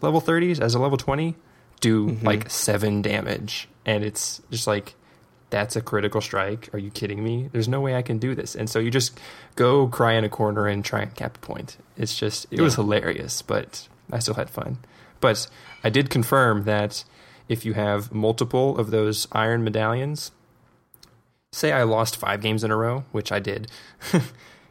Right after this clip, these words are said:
Speaker 1: and I have five of those iron medallions, I win the next one,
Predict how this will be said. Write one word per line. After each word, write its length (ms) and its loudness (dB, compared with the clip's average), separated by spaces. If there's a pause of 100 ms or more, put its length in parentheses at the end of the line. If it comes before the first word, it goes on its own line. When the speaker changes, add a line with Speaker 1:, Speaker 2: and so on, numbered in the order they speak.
(300)
Speaker 1:
and 80 0
I 60 2
have 200 2
five 220 2
of 60 -4
those 180 2
iron 200 2
medallions, 520 -2 (180)
I 120 -2
win 220 2
the 80 2
next 280 0
one, 240 -4